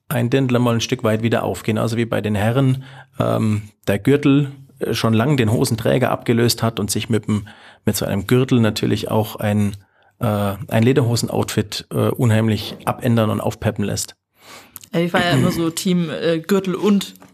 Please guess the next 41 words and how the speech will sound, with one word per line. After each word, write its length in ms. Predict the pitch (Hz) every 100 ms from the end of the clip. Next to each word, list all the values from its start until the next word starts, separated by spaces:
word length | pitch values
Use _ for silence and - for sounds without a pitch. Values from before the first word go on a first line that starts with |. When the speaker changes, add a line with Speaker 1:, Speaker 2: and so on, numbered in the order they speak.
| _ _
Speaker 2:
das 220 | 196 170
Geschirr 200 | - 185
drüber, 360 | 175 180 196 208 - -
<laughs> 160 | 123
weil 280 | - - -
im 160 | 226 -
Zweifel 540 | 190 - 254 - 240
irgendwas 540 | 233 262 254 226 254
wird 200 | 208 226
halten. 400 | 240 202 262 302 285 -
Speaker 1:
Irgendwas 400 | 117 117 107 107
hält 160 | 110
immer, 280 | 120 113 101
Speaker 2:
Auch 100 | 101
Speaker 1:
ja. 60 | 196
Speaker 2:
wenn 140 | 226
dann 160 | 214 208
der 160 | 202
eine 200 | 160 214
Knopf 240 | 226 233 233
schon 120 | -
abgerissen 460 | 233 - 226 247 247
ist 180 | 277
und 160 | - 202
das 180 | 214 220
dann 120 | 190
noch 160 | 196 214
so 160 | 214
an 180 | 196 196
zwei 340 | - 180 202
gerade 360 | 214 190 202 233
so 240 | 214 214
hängt. 340 | 262 247 277 - - -
Speaker 1:
Better 200 | 117 120
be 140 | 117
safe 280 | 110 117 120
than 100 | 117
sorry, 380 | 107 127 147 139
ja. 140 | 110 131 208 226 - 240 -
Speaker 2:
Ja. 420 | 127 117 120 120
Speaker 1:
Äh, 60 | -